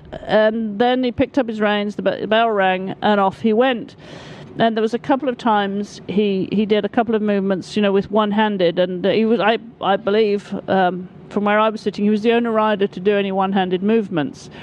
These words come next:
which can, uh, pick up some points if you do one-handed, particularly like a one or two time changes on a bending line, on a circle or bending line. If you do those, uh,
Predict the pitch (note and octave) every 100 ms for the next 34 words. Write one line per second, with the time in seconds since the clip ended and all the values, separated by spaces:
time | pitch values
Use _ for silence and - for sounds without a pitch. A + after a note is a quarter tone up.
0 | - A#3 B3 - C4 C4+ C4+ C4 - -
1 | - - - - - - - - C4 C4+
2 | - B3 A3+ C4+ A#3 E3+ A3 A3+ G#3 A3
3 | G#3 G#3+ G#3 G#3+ G#3 - - A3+ A3+ G#3
4 | G3 G3+ F#3+ G#3+ G#3+ G#3 A#3 A3 A3+ G3+
5 | G3+ - A3+ A3 G3 G3+ F#3+ G3+ G3+ G3+
6 | G3+ G3 G3+ G3+ G3 F#3+ F#3+ A#3 G#3 G#3+
7 | G3 G3+ G3 G3 G3+ G3 F#3 G#3 A#3 A3
8 | G#3+ G#3 - G#3+ G#3